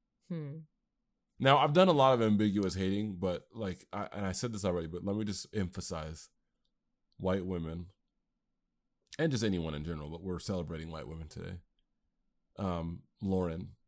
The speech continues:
Speaker 2: and I can personalize this.
Speaker 1: Oh,
Speaker 2: Lauren.
Speaker 1: okay. Laid on thick.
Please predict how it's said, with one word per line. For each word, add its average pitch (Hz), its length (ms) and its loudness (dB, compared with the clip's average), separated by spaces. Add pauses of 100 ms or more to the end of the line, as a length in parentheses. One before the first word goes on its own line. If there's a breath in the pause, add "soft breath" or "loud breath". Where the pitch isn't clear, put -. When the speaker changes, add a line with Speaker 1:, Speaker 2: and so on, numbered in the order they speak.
(160)
Speaker 2:
and 90 100 -8
I 87 40 -8
can 82 140 -8
personalize 78 580 -6
this. 87 300 -12
Speaker 1:
Oh, - 80 -4
Speaker 2:
Lauren. 107 580 8 (100)
Speaker 1:
okay. 165 380 -8 (580)
Laid 151 340 -6
on 123 220 -12 (120)
thick. - 460 -10